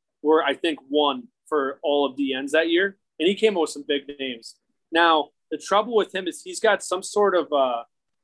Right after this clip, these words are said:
issue with his knee where his cartilage is, like, blown out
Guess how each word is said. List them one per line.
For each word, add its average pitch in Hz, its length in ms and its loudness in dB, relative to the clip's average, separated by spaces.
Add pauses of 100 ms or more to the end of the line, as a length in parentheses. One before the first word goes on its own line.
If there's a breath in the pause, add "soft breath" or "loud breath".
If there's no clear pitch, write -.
(420)
issue 202 340 -2
with 208 200 0
his 143 200 -8
knee 156 180 0
where 170 160 0
his 131 120 -4
cartilage 185 560 0
is, 233 240 -8
like, 233 220 0 (220)
blown 226 300 2
out 269 260 0